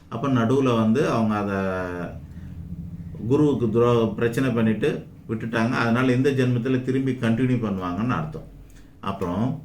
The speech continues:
ஞானியோட ஞானம் சேர்ந்தா ஞான யோகம் ஆகுது. இது வந்து கேல யோகம்னு ஒண்ணு இருக்கு. கேல யோகம்னா பணக்கார யோகம்.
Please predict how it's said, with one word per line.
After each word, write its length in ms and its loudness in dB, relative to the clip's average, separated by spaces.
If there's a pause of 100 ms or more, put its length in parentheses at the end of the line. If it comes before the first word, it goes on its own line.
(120)
ஞானியோட 520 4
ஞானம் 320 0
சேர்ந்தா 280 -2
ஞான 320 2
யோகம் 300 -2
ஆகுது. 340 -4 (480)
இது 200 0
வந்து 320 2 (1500)
கேல 260 6 (200)
யோகம்னு 460 2
ஒண்ணு 140 0
இருக்கு. 260 -6 (220)
கேல 240 4 (140)
யோகம்னா 340 0 (120)
பணக்கார 720 2
யோகம். 360 -2